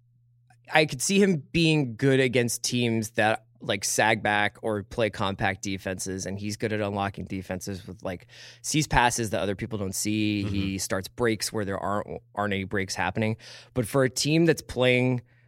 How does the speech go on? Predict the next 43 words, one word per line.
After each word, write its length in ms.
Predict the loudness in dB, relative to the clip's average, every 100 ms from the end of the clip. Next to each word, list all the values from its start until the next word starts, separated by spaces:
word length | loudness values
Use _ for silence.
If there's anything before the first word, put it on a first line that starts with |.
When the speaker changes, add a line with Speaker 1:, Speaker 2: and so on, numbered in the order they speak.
| _ -6
Speaker 1:
like 320 | 0 0 2
they've 300 | 2 4 0
all 200 | 0 2
been 180 | 2 -2
snorting 340 | -2 -4 -4 -4
Ritalin 540 | -2 0 2 2 0 -4
for 200 | -2 -2
Speaker 2:
<laughs> 540 | -2 -8 -10 -12 -12 -4
Speaker 1:
three 220 | 2 6
days, 380 | 6 6 4 2
like, 220 | 2 2
he's 340 | -4 -2 0
just 200 | 2 2
not 200 | 4 4
gonna 160 | 4 2
be, 160 | 0 -2
he's, 380 | 2 2 0 -6
he 180 | -6 -4
can't 260 | 2 0 2
play 220 | 2 2
with 140 | 4
a 80 | 0
team 240 | -2 -2
that's 200 | -2 -4 2
that, 280 | 2 2 _ -20 _ _ _ 2
that 180 | 4 4
aggressive 560 | 2 0 0 -2 -8
with 120 | -10 -6
him. 180 | -6 -6 -2
And 200 | 0 2
I, 160 | 0 0 -2
I 80 |
felt 280 | 2 6 6
like, 320 | 8 6 4 -10 -20 -20 0
you 100 | 6
know, 140 | 6
like, 280 | 6 4 2 2
I 140 | 6
don't 140 | 8 8
wanna 180 | 6 4
be, 360 | 4 0 0
this 280 | 0 -2 0
is 300 | -2 -4 -8